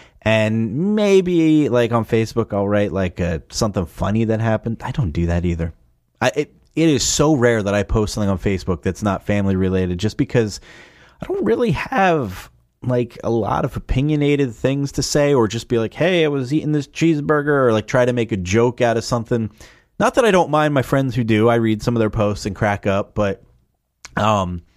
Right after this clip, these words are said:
I guess what I'm just trying to say here is that Facebook is the only one I really use. The other two are, I, if you wanted to go on my phone right now and delete my Twitter and Instagram,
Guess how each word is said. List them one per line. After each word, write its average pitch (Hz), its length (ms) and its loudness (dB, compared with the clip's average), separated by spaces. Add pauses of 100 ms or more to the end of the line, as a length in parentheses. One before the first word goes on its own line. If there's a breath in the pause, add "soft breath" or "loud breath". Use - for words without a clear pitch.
(380 soft breath)
I 123 60 0
guess 160 180 2
what 185 60 4
I'm 156 100 2
just 123 200 -4
trying 127 160 2
to 113 60 -4
say 120 220 2
here 110 220 0
is 92 140 -4
that 95 240 0 (1300 soft breath)
Facebook 156 460 2
is 110 80 -2
the 120 100 0
only 123 200 4
one 127 180 4
I 120 60 2
really 110 340 2
use. 117 300 2
The 101 100 0
other 107 160 2
two 117 260 0
are, 104 220 2
I, 107 140 -2 (840)
if 113 140 0
you 175 120 4
wanted 196 180 2
to 185 60 -2
go 180 120 4
on 170 60 4
my 165 100 4
phone 165 260 0
right 156 160 2
now 151 200 2
and 131 100 0
delete 123 260 2
my 120 140 0
Twitter 123 300 2
and 113 100 0
Instagram, 127 640 0